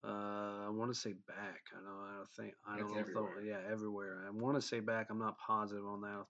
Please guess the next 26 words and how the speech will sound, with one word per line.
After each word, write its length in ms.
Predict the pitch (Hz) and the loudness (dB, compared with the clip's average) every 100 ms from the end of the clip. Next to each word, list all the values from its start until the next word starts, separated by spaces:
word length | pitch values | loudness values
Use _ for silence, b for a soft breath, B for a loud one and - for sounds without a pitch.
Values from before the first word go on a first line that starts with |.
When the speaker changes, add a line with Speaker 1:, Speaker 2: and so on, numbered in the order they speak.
| - | -8
Speaker 1:
the 60 | |
top 140 | 104 98 | -6 -4
of 60 | |
my 120 | 95 92 | -6 -6
head. 260 | 110 107 98 - _ _ _ _ - | -4 -4 -6 -10 _ _ _ _ -4
Um, 320 | 101 98 98 | 0 0 0
but 180 | 104 98 _ _ | -2 -4 _ _
yeah, 200 | - 131 | 4 6
they, 260 | 113 127 135 - | 8 6 6 4
they, 340 | 127 135 135 | 6 8 8
uh, 420 | 123 120 113 107 - 110 | 6 6 6 4 -2 -4
they, 260 | 117 120 120 | 2 4 6
uh, 340 | 113 113 110 | 6 4 2
are 40 | 113 | 2
gonna 180 | 113 110 | 0 2
put 160 | 123 | 4
up 80 | 117 | 4
a 60 | 107 | 2
fight. 500 | - 113 110 107 104 | 2 4 4 2 -2
Um, 240 | 107 104 110 | -4 -4 -2
they're 100 | 113 | 0
gonna 160 | 110 | 0
play 180 | 107 110 | 2 0
on 160 | 104 104 | 0 -2
Thursday 360 | 110 110 107 | -2 -2 -2
night. 340 | 104 101 98 | -4 -6 -6